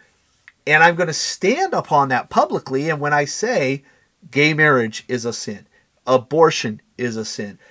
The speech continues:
social justice is a corruption of the gospel, I'm not standing politically. I'm standing up biblically and calling people to the Word of God.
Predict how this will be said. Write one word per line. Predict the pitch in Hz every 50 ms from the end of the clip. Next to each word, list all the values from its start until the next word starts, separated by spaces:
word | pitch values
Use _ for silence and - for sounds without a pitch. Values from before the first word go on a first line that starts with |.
| _ _
social | - - - - - 160 165 160 - 165
justice | 147 131 147 143 135 131 - 139 131 - - -
is | 127 123
a | 127 127
corruption | - - 143 135 139 143 139 - - - 143 131
of | 120 117
the | 123
gospel, | 113 120 117 117 - - - - - - _ - - - - - - _ _ _ _
I'm | 135 165 226 302 - 196
not | 240 214 202 190 -
standing | - - - 165 156 147 139 131 120 110
politically. | - 123 117 123 185 254 302 - - 127 110 104 113 139 - _ _ _ _ _ _ _ _ _ _ _ _ -
I'm | 131 160 226 -
standing | 190 - - 196 180 165 151 139
up | 143 143 - - _ 120 110 107 107
biblically | 143 196 285 349 330 277 - - - 113 107 107 127 170 - _ _ _ _ _ _ _ _ -
and | 156 160 147
calling | - - 170 170 220 269 294 285
people | - - 170 156 - 170 175 185 190 - _ _ _ - -
to | - - 202 190
the | 220 240
Word | 214 202 214 262 330 359 330
of | 240 - -
God. | - 110 - - - -